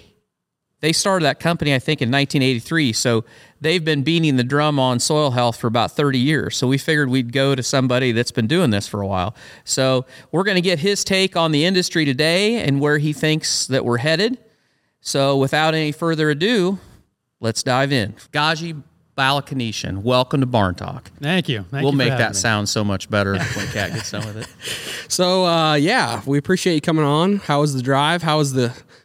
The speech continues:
Speaker 3: little time to get here?
Speaker 2: Oh, I had some windshield, uh, time. Uh, went pretty well. Didn't hit anything. Uh, so
Speaker 1: That's good.
Speaker 2: Yeah, no, appreciate it.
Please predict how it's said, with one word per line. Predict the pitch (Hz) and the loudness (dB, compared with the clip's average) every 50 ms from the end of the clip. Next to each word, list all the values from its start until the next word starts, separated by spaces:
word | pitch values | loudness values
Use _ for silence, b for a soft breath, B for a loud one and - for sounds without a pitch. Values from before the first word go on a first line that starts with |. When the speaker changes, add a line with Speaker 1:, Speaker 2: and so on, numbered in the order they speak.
| B B _ _ | B B _ _
Speaker 3:
little | 151 151 151 147 135 123 117 B B B B B B B B B B B B B _ | -4 -2 0 2 2 0 -2 B B B B B B B B B B B B B _
time | - - 165 156 160 156 | -4 0 0 2 2 2
to | 139 | 2
get | 131 151 180 - | 0 0 -2 0
here? | 160 139 110 104 98 - B B B B B B B B B B B B B B B _ _ | 0 0 0 0 -2 -4 B B B B B B B B B B B B B B B _ _
Speaker 2:
Oh, | - 180 208 220 | -2 -2 0 2
I | 226 226 | 2 2
had | 240 247 226 | 2 0 0
some | - - 226 190 | 0 0 0 2
windshield, | 180 175 175 - - 180 180 175 147 - - - - - 196 | 2 2 0 0 0 0 0 0 0 -4 -8 -10 -12 -8 -6
uh, | 175 165 170 170 160 - | -4 -2 -2 -2 -2 -4
time. | - - 180 175 175 185 208 240 233 - | -2 -2 0 2 2 2 0 0 0 0
Uh, | 185 151 135 135 135 135 135 135 | -2 0 0 0 0 2 2 2
went | 143 151 147 - | 2 2 0 0
pretty | - 165 156 151 147 | 0 0 0 0 2
well. | 143 147 143 147 160 185 214 | 2 2 2 2 2 2 0
Didn't | 202 - 170 156 143 | 0 0 0 0 0
hit | 135 143 139 | 0 0 0
anything. | 147 151 156 143 - 165 160 180 202 233 233 - - - - - | 0 -2 -2 0 0 -2 -2 -2 -2 -4 -6 -10 -18 -20 -16 -10
Uh, | 135 127 127 127 127 131 131 | -8 -6 -4 -2 -2 -2 -4
so | - - - 139 131 | -4 -4 -4 -2 -2
Speaker 1:
That's | 127 131 | -2 0
good. | 135 120 - - - - - - _ _ | -2 -2 -4 -4 -10 -18 -20 -20 _ _
Speaker 2:
Yeah, | - 254 277 233 | -6 -2 0 2
no, | 180 226 262 214 147 123 110 147 | 2 4 2 2 2 0 -2 -4
appreciate | 160 147 - 190 190 208 202 - 196 160 147 131 | -8 -8 -2 0 0 0 2 2 2 2 2 2
it. | 123 113 110 | 0 -2 -2